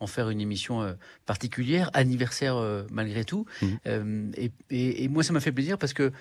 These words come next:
Speaker 1: euh, vous savez, Philippe, il y a, il y a cinq ans, quand, quand je, quand j'ai repris les rênes de ce jeu, euh, il y a, il y a pas grand monde qui y croyait. La plus, la, la majorité des commentateurs disaient, « Mais
Speaker 2: Bien
Speaker 1: c'est,
Speaker 2: sûr.
Speaker 1: c'est, c'est un journaliste, il saura pas faire et, et c'est, et c'est une mauvaise décision. »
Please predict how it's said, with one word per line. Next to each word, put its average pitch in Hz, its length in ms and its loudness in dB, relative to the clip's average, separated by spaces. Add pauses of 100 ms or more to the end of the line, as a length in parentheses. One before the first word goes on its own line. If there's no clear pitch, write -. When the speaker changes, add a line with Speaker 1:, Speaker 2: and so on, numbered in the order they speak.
(260)
Speaker 1:
euh, 113 280 -2 (120)
vous - 60 -16
savez, 151 160 2
Philippe, 143 280 -2
il 139 40 4
y 127 40 10
a, 117 120 6
il - 60 0
y - 20 4
a 120 40 2
cinq 139 240 0
ans, 185 80 0
quand, 143 240 0
quand 120 160 -8
je, 113 140 -8 (560)
quand 117 100 -6
j'ai 107 120 0
repris 135 280 0
les 131 100 6
rênes 139 140 4
de 117 80 -2
ce 113 200 -4
jeu, 151 300 0 (420)
euh, 110 300 2 (300)
il - 140 -10
y 127 60 2
a, 120 140 4
il - 60 -12
y 143 40 2
a - 40 0
pas 160 100 4
grand 156 140 6
monde 175 240 4
qui 135 140 0
y - 20 2
croyait. 113 520 2
La 117 120 0
plus, 143 140 -8 (180)
la, 117 100 -4 (180)
la 135 80 0
majorité 151 380 2
des 143 100 4
commentateurs 131 600 2
disaient, « 120 380 0
Mais 113 80 -2
Speaker 2:
Bien 78 200 -2
Speaker 1:
c'est, - 20 0
Speaker 2:
sûr. 101 300 -2 (160)
Speaker 1:
c'est, 107 240 -4
c'est 104 180 -4
un 117 60 2
journaliste, 123 480 2
il 107 40 -6
saura 117 260 2
pas 113 120 0
faire 156 300 2
et, 107 160 0 (380)
et 107 120 -2
c'est, 117 140 2
et 117 180 2
c'est 120 140 0
une 123 60 2
mauvaise 131 240 2
décision. » 107 520 -4